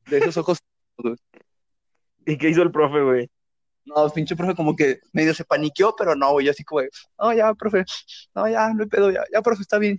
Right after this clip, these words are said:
Speaker 1: ya, profe, está bien", pero no, no abría los ojos yo, güey. No, o sea, es neta, de las veces más tronadas que he estado, güey.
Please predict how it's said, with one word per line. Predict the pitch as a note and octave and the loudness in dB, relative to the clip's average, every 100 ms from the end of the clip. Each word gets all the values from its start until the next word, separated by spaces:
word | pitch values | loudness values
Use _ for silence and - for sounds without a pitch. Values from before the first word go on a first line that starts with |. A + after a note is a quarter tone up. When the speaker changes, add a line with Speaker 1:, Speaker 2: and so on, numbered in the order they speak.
| - | -2
Speaker 1:
ya, | G3 | -4
profe, | F#3+ | -4
está | G3 G3 | -2 -2
bien", | F3+ | 0
pero | D3 | -2
no, | C#3+ | 0
no | D3+ | 2
abría | D#3+ E3+ | 4 4
los | F3 - | 4 2
ojos | G3 E3+ | 0 2
yo, | D#3 | 4
güey. | C#3+ C3 _ _ _ _ _ _ _ - | 4 2 _ _ _ _ _ _ _ -8
No, | - | 0
o | C#3 | 0
sea, | C#3+ C3+ | 2 0
es | C3+ | -2
neta, | C3+ C3 _ _ _ | -6 -14 _ _ _
de | C#3 | -2
las | C3 C3+ - _ _ _ | 0 0 -2 _ _ _
veces | D3+ D3 E3 | 0 0 -2
más | D#3+ D#3 - | -4 -2 0
tronadas | D3+ D3 C#3+ D3 | 0 2 2 0
que | C#3 | -4
he | |
estado, | - - B2 | -4 -4 -4
güey. | A#2 | -6